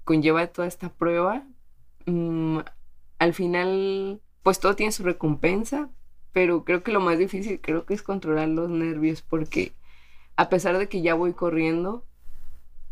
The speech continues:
y a lo mejor un sprint me falló, no agarré los suficientes puntos y así te pones nerviosa de ya voy en segundo, en tercero,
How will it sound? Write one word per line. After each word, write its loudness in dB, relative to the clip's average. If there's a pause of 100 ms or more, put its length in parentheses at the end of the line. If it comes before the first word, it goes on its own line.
(180)
y 0
a 2
lo 2
mejor 0
un 0
sprint 0
me 2
falló, 0
no 2
agarré -2
los -2
suficientes -4
puntos 2
y -4
así -6
te 0
pones 2
nerviosa 0
de 0
ya -4
voy -6
en -6
segundo, 2
en 0
tercero, -2